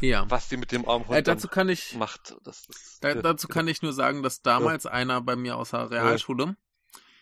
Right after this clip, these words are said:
Speaker 1: ähm, zumindest gerüchteweise einem Hund einen runtergeholt hat.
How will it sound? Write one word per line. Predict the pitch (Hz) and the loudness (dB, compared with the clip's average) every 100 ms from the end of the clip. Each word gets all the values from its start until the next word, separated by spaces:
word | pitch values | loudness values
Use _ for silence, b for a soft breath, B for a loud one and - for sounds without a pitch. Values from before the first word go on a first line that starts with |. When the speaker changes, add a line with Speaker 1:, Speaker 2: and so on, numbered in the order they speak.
| B - | B 2
Speaker 1:
ähm, | 139 139 139 135 b b - | 4 4 2 -4 b b -12
zumindest | - 147 175 170 - | -2 2 2 0 -2
gerüchteweise | 139 170 - 156 147 143 139 | 0 0 0 0 2 2 0
einem | 135 131 | -2 -4
Hund | 135 | -6
einen | 120 110 | -6 -6
runtergeholt | 113 107 101 101 101 104 98 | -6 -8 -8 -8 -10 -10 -10
hat. | 98 | -14